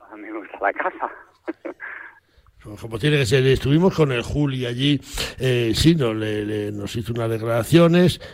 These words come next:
Speaker 2: Claro,
Speaker 1: Ajá.
Speaker 2: había seiscientas mil personas, aunque hubieras estado, no, era muy difícil vernos. ¿Cómo ves tú, Jesús, ya estamos casi acabando, este, este acoso que estamos teniendo tanto los, los cazadores y el mundo del toreo? Porque como salgan adelante las
Speaker 1: Bueno, yo
Speaker 2: pretensiones,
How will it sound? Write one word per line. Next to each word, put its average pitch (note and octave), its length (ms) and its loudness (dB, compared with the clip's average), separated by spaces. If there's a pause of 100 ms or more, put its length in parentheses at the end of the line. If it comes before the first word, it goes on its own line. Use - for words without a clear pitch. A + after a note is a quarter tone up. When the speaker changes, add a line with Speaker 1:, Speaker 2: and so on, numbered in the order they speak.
(140)
Speaker 2:
Claro, A#2 180 0
Speaker 1:
Ajá. G#2+ 80 -2
Speaker 2:
había B2 160 2
seiscientas C#3 460 4
mil D3+ 120 6
personas, C3 340 4
aunque B2 180 0
hubieras B2+ 220 0
estado, C#3+ 360 2
no, C3+ 180 -2 (360)
era C3 160 0
muy B2 100 -2
difícil A2+ 360 -2
vernos. C3+ 300 0 (280)
¿Cómo D#3+ 240 6
ves D3+ 200 4
tú, C#3+ 140 0
Jesús, C#3 340 0
ya C3 120 4
estamos B2+ 280 0
casi A#2+ 220 0
acabando, B2 380 2 (240)
este, C#3 400 4
este D3 200 2
acoso D3 460 2
que A#2+ 60 -2
estamos B2+ 320 0
teniendo C3 260 2
tanto B2+ 320 0
los, A#2+ 220 -2 (300)
los C3 200 2
cazadores C3+ 720 4
y C3 40 6
el B2+ 80 2
mundo C3 280 4
del B2 140 2
toreo? C3 280 4
Porque D3 140 2
como B2 160 0
salgan D#3 280 6
adelante E3+ 260 4
las E3+ 100 6
Speaker 1:
Bueno, E3 140 4
yo D3 80 8
Speaker 2:
pretensiones, E3 420 6